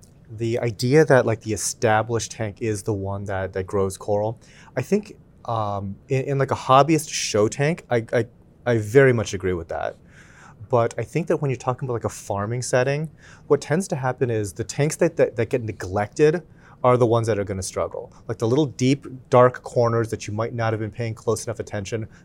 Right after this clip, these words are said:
that's where something awful is gonna start growing. So the more that you can dote on your tanks, the more that you can clean stuff,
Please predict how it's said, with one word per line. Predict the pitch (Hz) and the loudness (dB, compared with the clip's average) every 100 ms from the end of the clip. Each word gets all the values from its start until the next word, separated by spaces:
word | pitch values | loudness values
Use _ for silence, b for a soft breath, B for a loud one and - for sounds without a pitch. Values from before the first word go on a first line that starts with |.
| - | -18
that's | 101 123 143 151 - | -2 4 4 4 0
where | |
something | 151 - 135 131 117 - - - - - | 0 0 -2 -2 -4 -12 -20 -20 -10 2
awful | 117 113 - 110 | 2 2 0 -2
is | 92 | -2
gonna | 104 | -4
start | 98 - - 98 - | -6 0 2 2 0
growing. | 101 90 - 175 - _ B B B B | -4 -4 -8 -16 -20 _ B B B B
So | - 156 127 | 2 6 8
the | 117 120 | 8 4
more | 123 127 135 143 139 | 4 4 6 8 6
that | 123 - | 4 0
you | 120 | -2
can | 110 92 - | -4 -6 -2
dote | 123 107 104 | 2 2 -2
on | 101 | -6
your | 95 | -8
tanks, | - 92 - | -10 -12 -4
the | 117 | -2
more | 110 113 117 127 127 | -2 0 4 6 4
that | 120 - | 2 -4
you | |
can | - 110 | -12 -10
clean | - - 139 135 135 | -10 -6 -2 0 0
stuff, | 127 - 85 - | -4 -6 -8 -10